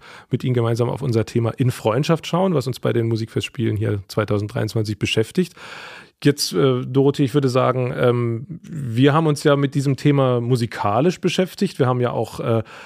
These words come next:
verschiedenste Aspekte der Freundschaft herausgeholt: äh, Musikerfreundschaften, äh, Komponistenverhältnisse,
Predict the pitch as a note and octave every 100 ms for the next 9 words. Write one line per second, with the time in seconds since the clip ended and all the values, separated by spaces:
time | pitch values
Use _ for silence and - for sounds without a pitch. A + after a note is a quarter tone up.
0 | - C#3+ - F3 E3 C#3 A#2 - C#3+ E3+
1 | D#3 - D3 C#3+ C#3+ - B2 B2 B2+ -
2 | B2 B2+ B2+ A#2+ - B2 B2+ C3+ C#3+ C#3
3 | C#3+ B2 C3 B2+ B2+ B2 A2+ - B2 A#2+
4 | A#2+ B2+ B2+ - D3+ D3 C#3+ C3+ - D3
5 | B2+ C3+ A#2+ B2+ B2+ B2 - B2 A#2+